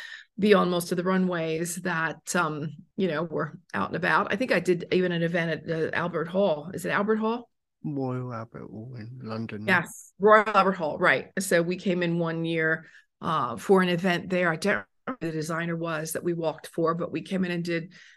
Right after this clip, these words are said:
Speaker 1: that event, which was so beautiful. And, uh, yeah,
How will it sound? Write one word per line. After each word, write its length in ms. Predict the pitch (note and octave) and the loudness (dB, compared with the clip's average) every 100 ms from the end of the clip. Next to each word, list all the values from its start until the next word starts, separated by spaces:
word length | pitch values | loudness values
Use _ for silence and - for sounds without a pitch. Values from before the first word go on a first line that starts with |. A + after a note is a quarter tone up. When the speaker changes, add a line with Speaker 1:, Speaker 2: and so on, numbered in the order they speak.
| - | -2
Speaker 1:
that 200 | F#3+ G3 | 2 4
event, 300 | F3 F3 G3+ | 4 2 -2
which 200 | F3 E3+ | -8 -6
was 440 | E3+ E3 - - - _ _ | -6 -6 -6 -8 -10 _ _
so 400 | - - - F3 | -18 -14 -6 -6
beautiful. 540 | D3 C#3+ C#3+ B2 C3+ - - - - _ - | -4 -6 -6 -6 -8 -10 -20 -20 -20 _ -8
And, 500 | - D3+ E3+ F#3+ F#3+ | 0 4 6 6 6
uh, 120 | G3 | 6
yeah, 440 | G#3 D#4 F4 F4+ | 2 2 4 4